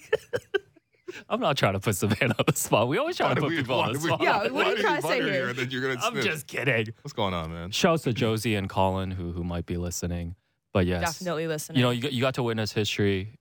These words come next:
Speaker 1: yesterday, Savannah.
Speaker 3: Mm-hmm.
Speaker 1: The Raptors got their first three-game win streak of the season. Will, I know you're
Speaker 3: <laughs>
Speaker 1: happy about
Speaker 3: Witness
Speaker 1: that.
Speaker 2: Uh, you know, I woke up this morning, you know, no stress at all, you know what I mean?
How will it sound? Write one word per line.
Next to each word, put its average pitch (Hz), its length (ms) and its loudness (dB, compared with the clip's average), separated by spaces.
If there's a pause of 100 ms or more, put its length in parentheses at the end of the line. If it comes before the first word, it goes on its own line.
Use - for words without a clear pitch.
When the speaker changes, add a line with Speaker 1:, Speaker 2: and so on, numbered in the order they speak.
Speaker 1:
yesterday, 90 500 0
Savannah. 90 680 -4
Speaker 3:
Mm-hmm. 190 160 -6
Speaker 1:
The 98 80 0
Raptors 92 640 -2 (480)
got 95 140 0
their 87 120 4
first 92 320 2
three-game 90 380 0
win 90 160 -4
streak - 400 -6 (560)
of 92 100 2
the - 80 2
season. 92 320 2
Will, 110 180 2
I 104 120 0
know 113 140 -2
you're 104 200 -2
Speaker 3:
<laughs> - 0 -
Speaker 1:
happy 95 280 0
about - 180 -2
Speaker 3:
Witness 92 100 -6
Speaker 1:
that. - 140 -2
Speaker 2:
Uh, 90 480 -2 (360)
you 120 120 -4
know, 120 100 2
I 117 80 2
woke 120 240 -2
up 123 100 -2
this 117 140 -2
morning, 117 320 2
you 107 60 0
know, 101 80 0
no 104 140 0
stress 107 420 -2
at 95 100 0
all, 92 260 0
you 95 80 -4
know 95 60 -2
what 92 60 0
I 92 60 -2
mean? 95 360 -2